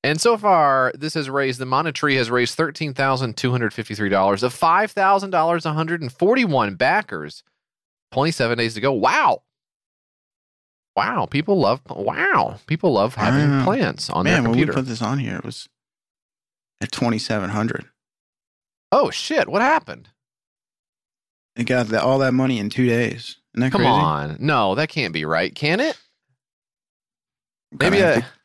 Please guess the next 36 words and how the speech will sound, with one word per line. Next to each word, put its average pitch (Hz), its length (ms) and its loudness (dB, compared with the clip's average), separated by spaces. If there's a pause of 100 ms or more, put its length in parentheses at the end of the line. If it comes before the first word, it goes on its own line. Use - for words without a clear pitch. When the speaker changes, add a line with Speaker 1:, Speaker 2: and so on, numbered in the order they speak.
(340)
Speaker 2:
gonna 117 140 2
have 151 160 0
to 190 80 -4
kick - 260 -4
track - 360 -8
it. - 120 -16 (320)
Speaker 1:
Let's 131 140 -2
kick 165 220 -4
track 113 320 2
it. 113 160 0
Speaker 2:
<laughs> - 1040 -4
Go 139 80 0
Speaker 1:
Thanks 131 80 2
to - 20 0
Speaker 2:
to 107 40 -2
Speaker 1:
the 92 60 2
Speaker 2:
the - 60 0
Speaker 1:
folks 110 260 0
at 73 80 -10
Kick 117 240 -6
Track. 73 300 0 (240)
Speaker 2:
Thanks 202 160 -2
to 202 80 -8
the 185 40 -8
folks 214 220 0
at 180 80 -2
Kick 202 220 -4
Track 208 240 0
for 175 100 -6
hooking 190 240 0
us 160 140 -4
up 190 160 -2
with 135 140 -6
these 156 440 -2 (280)
Speaker 1:
<laughs> 440 280 2
Speaker 2:
details. 135 1000 0